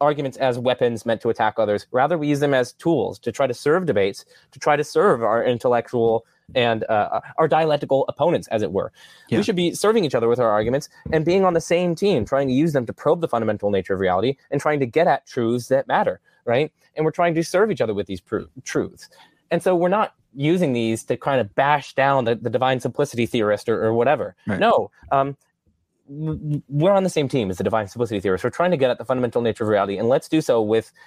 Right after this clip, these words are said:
Speaker 1: um, maturity and love and respect and a mutual orientation towards the truth. So,
Speaker 2: yeah, that's a great point, man. Um, yeah, it is, especially 'cause we were going so hard on the insuperability stuff, but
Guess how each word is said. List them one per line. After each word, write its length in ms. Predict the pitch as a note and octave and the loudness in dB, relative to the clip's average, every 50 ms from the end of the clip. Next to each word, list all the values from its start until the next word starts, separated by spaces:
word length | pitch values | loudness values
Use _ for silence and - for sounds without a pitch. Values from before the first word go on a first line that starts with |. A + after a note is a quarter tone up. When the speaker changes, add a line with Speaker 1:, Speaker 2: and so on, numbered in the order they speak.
| _ _ - | _ _ -2
Speaker 1:
um, 340 | A2 G#2 G2 G2+ G2 - - _ - | 0 0 0 0 -4 -6 -8 _ -6
maturity 560 | A2+ A2 - - C3+ C#3 D3 D#3 E3 E3+ - | -4 -4 0 2 2 4 4 4 2 0 0
and 160 | G#2+ A2 G#2+ | 0 0 2
love 260 | G#2 A2+ A#2+ B2+ B2+ | 2 4 4 2 2
and 160 | - A#2 A#2 G2+ | 0 -4 -4 -4
respect 520 | G2 - - A2+ A#2+ C3 - - - _ _ _ _ - | -6 -2 0 0 0 0 0 -4 -12 _ _ _ _ -4
and 140 | B2 A#2 A2 A#2 | -2 0 0 0
a 80 | A#2 | 0
mutual 520 | A#2 C3 C#3+ C#3 - C#3 B2+ B2 A#2 - - _ _ | 0 0 0 0 2 4 4 4 2 0 -6 _ _
orientation 540 | C3 B2+ A#2+ A#2 A2+ G#2 A#2+ A#2+ - A2 G2 | -2 0 2 2 2 2 0 0 0 -2 -4
towards 240 | - A2 G2+ F2 - | -2 -2 -2 -2 -4
the 60 | - | -8
truth. 320 | - - F2+ - - _ _ | -8 -8 -8 -8 -10 _ _
So, 320 | - - - E2 - D#2+ - _ - - - - - - - - | -8 -6 -6 -6 -6 -8 -12 _ -20 -20 -18 -18 -18 -16 -4 -2
Speaker 2:
yeah, 260 | C#3+ C3 B2+ A#2+ A2+ G2 - - | 0 2 2 2 0 -4 -4 -2
that's 160 | D#3+ E3+ D#3 - | 0 0 2 2
a 60 | E3 | 2
great 220 | C3+ C3+ B2+ - | 2 2 2 2
point, 180 | - C3+ C3+ B2 | 2 2 2 4
man. 200 | A#2 A2+ A2+ - - | 4 4 2 2 2
Um, 460 | C3+ C#3 C3 B2+ A#2+ A#2 A#2 A2 - - _ - - - - - - - _ _ _ _ _ _ _ _ _ _ _ _ _ _ | 2 4 4 4 4 4 2 2 0 -6 _ -20 -20 -20 -20 -20 -20 -20 _ _ _ _ _ _ _ _ _ _ _ _ _ _
yeah, 340 | - A2+ G#2+ G#2 G2+ - - - | -2 -2 -2 -2 -4 -6 -8 -4
it 120 | - A#2+ A#2 | -2 0 0
is, 340 | A#2+ A#2+ G#2+ - - - - - _ _ _ - - - - _ - - | 0 0 -2 -4 -8 -12 -14 -18 _ _ _ -20 -20 -20 -20 _ -8 -6
especially 380 | C#3 - - F3+ - - D3 | -2 0 0 0 2 0 0
'cause 180 | - - C3 A#2+ | 0 0 -2 0
we 200 | A#2+ C3 C3 B2 | 2 2 4 4
were 100 | A#2 A2+ | 4 4
going 240 | G2+ B2 A#2+ A#2+ A2 | 4 2 2 2 2
so 120 | - C3 G#2+ | 2 2 2
hard 160 | A#2 A2+ A2 | 4 4 4
on 80 | G#2+ G#2 | 4 2
the 80 | F#2 | 2
insuperability 720 | C#2 A2+ A2+ G2+ - A2+ G#2 A2 G2 F2+ A2 A2 G#2+ G2 G2+ | 2 2 0 0 0 0 0 0 0 2 2 2 2 0 -2
stuff, 240 | - - F2+ - - | -2 -4 -4 -4 -2
but 140 | - A2+ - | -2 -2 -2